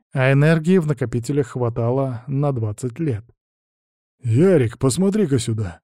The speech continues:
позвал сержант и вскрыл парящий в невесомости контейнер.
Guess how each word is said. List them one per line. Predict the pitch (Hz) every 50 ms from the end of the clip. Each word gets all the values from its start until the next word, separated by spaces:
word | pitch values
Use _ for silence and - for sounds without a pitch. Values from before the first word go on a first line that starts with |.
| _ _ _ _ _
позвал | - 139 127 127 151 156 147
сержант | 135 - 143 120 127 170 196 180
и | - 147
вскрыл | - - - 151 180 185
парящий | - - 139 131 139 143 - - 147
в | 139
невесомости | 143 139 131 131 117 - 120 110 110 - - 127
контейнер. | 117 - 135 135 131 135 120 107 101 92 - _